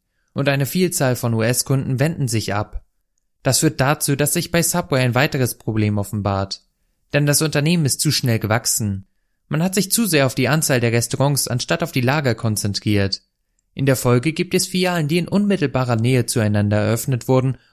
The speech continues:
und nun in Konkurrenz stehen. Konkurrenz im eigenen Konzern wohlgemerkt.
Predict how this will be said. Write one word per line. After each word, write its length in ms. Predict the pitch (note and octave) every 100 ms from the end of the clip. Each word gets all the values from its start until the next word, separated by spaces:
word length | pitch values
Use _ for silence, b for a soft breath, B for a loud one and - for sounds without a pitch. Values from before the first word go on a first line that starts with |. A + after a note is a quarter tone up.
| b
und 160 | C#3+
nun 340 | C#3+ F#3+ A3+ -
in 160 | - B2+
Konkurrenz 540 | A#2 G#2 G2+ A#2+ C#3+
stehen. 460 | - A#2 G2+ F#2 - _ _ _ _ _ _
Konkurrenz 560 | - B2+ B2 A#2+ A#2+ A#2+
im 80 |
eigenen 360 | G#2 A2+ G#2 F#2+
Konzern 520 | G#2 G2 - C#3+ C3
wohlgemerkt. 760 | G#2+ G2+ G2 F#2+ F2+ - -